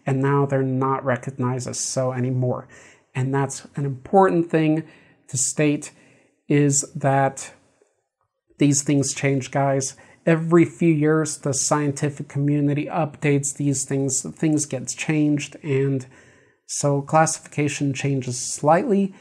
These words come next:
but not too drastically, not anymore. So gastropods,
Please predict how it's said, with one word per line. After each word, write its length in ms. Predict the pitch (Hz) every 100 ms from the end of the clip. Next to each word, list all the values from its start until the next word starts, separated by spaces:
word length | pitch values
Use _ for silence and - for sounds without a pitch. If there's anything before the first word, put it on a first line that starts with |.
| - _ -
but 100 | 175
not 320 | 202 208 202
too 140 | 175
drastically, 720 | 151 139 131 127 - 131 - 139
not 260 | 135 131
anymore. 580 | 135 131 127 135 120 - - - _ _
So 520 | - - 139 139 143 -
gastropods, 1000 | - 170 - - 151 - 151 147 143 -